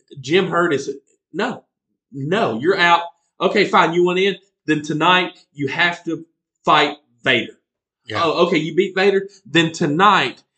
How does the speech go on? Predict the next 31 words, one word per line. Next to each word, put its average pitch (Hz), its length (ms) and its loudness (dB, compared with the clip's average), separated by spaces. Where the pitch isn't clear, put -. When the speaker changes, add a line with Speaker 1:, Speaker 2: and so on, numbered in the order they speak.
Speaker 1:
you 156 160 -2
have 165 320 0
to 165 80 -8
fight 147 420 0
Doctor 165 340 2
Death, 160 240 -2
Steve 160 320 -2
Williams, 151 340 0
and 120 140 -4
Terry 147 260 -2
Gordy 131 340 4
in 127 200 -6
a 113 60 -4
handicap 113 680 -8
match. - 460 -20
Speaker 2:
Yeah. 98 140 -12
Speaker 1:
Oh, 160 340 2
you 147 140 -10
beat, 160 320 -2
okay. 170 380 0
Then 190 240 4
tonight, 185 600 0
you 151 160 -4
have 160 320 -2
to 151 100 -6
fight 143 540 2
Sting 165 760 0
in 151 120 -2
a 139 60 2
submission 127 640 -4
match. 95 160 -16